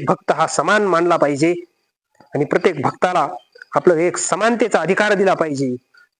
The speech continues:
अशा पद्धतीचं काम हे संतांचं असतं. कारण तुम्ही ज्या पद्धतीने तुम्ही ह्या गुन्हेगाराची पार्श्वभूमी न पाहता गुन्हेगाराची बाजू घेतली, ही खूप खेदजनक होती. आणि तुम्ही आज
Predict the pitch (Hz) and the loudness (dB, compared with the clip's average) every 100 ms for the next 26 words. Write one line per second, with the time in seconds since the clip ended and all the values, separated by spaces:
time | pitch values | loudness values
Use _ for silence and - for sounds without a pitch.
0 | _ _ - 156 214 196 175 190 208 220 | _ _ -6 -2 0 2 2 2 2 2
1 | 220 - - _ _ 180 214 208 - 170 | 0 -6 -18 _ _ -2 0 -2 -2 -2
2 | 180 220 214 175 - - 131 127 _ _ | 0 0 0 0 -2 -2 0 -4 _ _
3 | _ _ _ _ _ _ - 175 208 208 | _ _ _ _ _ _ -2 0 2 2
4 | 208 190 190 196 185 175 220 220 202 208 | 2 2 2 2 0 -2 0 2 2 0
5 | 220 294 - _ _ _ _ _ - 196 | -2 -6 -18 _ _ _ _ _ -4 0
6 | 190 190 165 185 208 202 208 208 180 185 | 0 0 0 2 4 4 2 2 0 2
7 | 214 185 214 220 196 185 156 123 - _ | 2 2 2 2 2 0 -2 -2 -6 _
8 | _ - _ _ 147 180 208 208 208 196 | _ -20 _ _ -2 0 2 2 2 2
9 | 165 220 185 196 165 139 - _ _ _ | 2 2 0 0 -2 -4 -10 _ _ _
10 | _ _ _ _ _ _ _ 214 - - | _ _ _ _ _ _ _ -4 0 0
11 | 233 - - 208 220 190 226 339 190 156 | 0 -2 0 4 4 4 2 2 0 0
12 | 170 147 - _ _ _ _ _ _ 165 | -2 -4 -14 _ _ _ _ _ _ -2
13 | 190 202 202 180 185 - | 2 2 4 2 0 -4